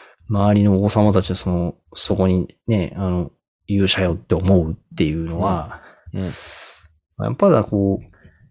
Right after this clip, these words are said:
Speaker 1: なんでしょうね。本人、大本人はそうは思ってなくても、
Speaker 2: うん。
Speaker 1: そういう風に敵を、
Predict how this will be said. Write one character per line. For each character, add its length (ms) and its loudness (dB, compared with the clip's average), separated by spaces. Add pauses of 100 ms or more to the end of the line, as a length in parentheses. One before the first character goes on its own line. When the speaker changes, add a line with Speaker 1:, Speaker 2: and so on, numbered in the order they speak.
(140)
Speaker 1:
な 60 -2
ん 60 0
で 40 -4
し 60 -6
ょ 60 -2
う 20 -4
ね。 180 -8 (920)
本 280 6
人、 280 0 (100)
大 180 6
本 220 4
人 160 2
は 60 0
そ 160 0
う 20 6
は 60 4
思 160 0
っ 40 -8
て 120 -6
な 60 -2
く 60 -12
て 60 -8
も、 340 -2
Speaker 2:
う 60 -4
ん。 160 -6 (640)
Speaker 1:
そ 240 2
う 60 2
い 20 2
う 40 0
風 220 2
に 240 -4 (420)
敵 360 -2
を、 260 0